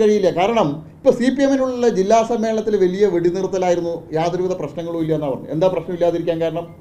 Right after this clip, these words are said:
വിദേശ മദ്യം എക്സൈസ് മന്ത്രിക്കും കുടുംബത്തിനും, സ്പിരിറ്റും കള്ളും ജില്ലാ സെക്രട്ടറിക്കും കുടുംബത്തിനുമായിട്ട് സി പി എമ്മിൽ വീതം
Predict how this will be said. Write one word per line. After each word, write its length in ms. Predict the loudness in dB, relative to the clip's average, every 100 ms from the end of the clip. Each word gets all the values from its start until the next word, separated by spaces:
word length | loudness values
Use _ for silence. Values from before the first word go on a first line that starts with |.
| -20 -20 -8 0
വിദേശ 320 | 6 6 6 2
മദ്യം 320 | 0 2 0 0 -8 -20 -20 -18 -8
എക്സൈസ് 400 | -8 4 4 4 0
മന്ത്രിക്കും 480 | -2 -2 -4 -4 -4 -4 -14 -20 -18 -2
കുടുംബത്തിനും, 560 | 2 2 2 -2 -10 -14 -14 -14 -16 -20 -20 -20 -20
സ്പിരിറ്റും 600 | -2 2 4 4 4 2 0 -8 -20 -20 -20 -20 -2 4
കള്ളും 400 | 4 8 6 6 -8 -16 -20 -20 -20 -6 2
ജില്ലാ 240 | 4 4 4
സെക്രട്ടറിക്കും 480 | 2 4 2 0 2
കുടുംബത്തിനുമായിട്ട് 720 | 2 4 2 2 2 0 2 -2
സി 80 | -2 -2
പി 60 | 0
എമ്മിൽ 160 | 0 0
വീതം 260 | 2 4